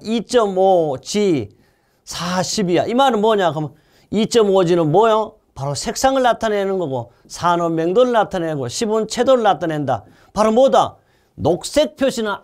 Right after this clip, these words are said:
안내 표시다. 합격을 안내하는 색이 녹색입니다. 시험도 녹색입니다. 바로 예정 문제라고. 그래서요, 합격을 안내한 녹색 표지에서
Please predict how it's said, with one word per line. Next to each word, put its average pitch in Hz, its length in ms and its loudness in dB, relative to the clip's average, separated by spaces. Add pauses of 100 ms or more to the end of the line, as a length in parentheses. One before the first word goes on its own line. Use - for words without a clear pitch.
(100)
안내 294 400 4
표시다. 143 400 -8 (240)
합격을 220 800 0
안내하는 247 760 0
색이 277 480 0 (340)
녹색입니다. 175 840 0
시험도 269 720 0
녹색입니다. 190 800 -2 (200)
바로 214 300 0
예정 220 440 2
문제라고. 151 460 -6 (400)
그래서요, 220 640 2 (320)
합격을 233 500 -2
안내한 185 480 -4
녹색 254 340 -6
표지에서 185 560 -6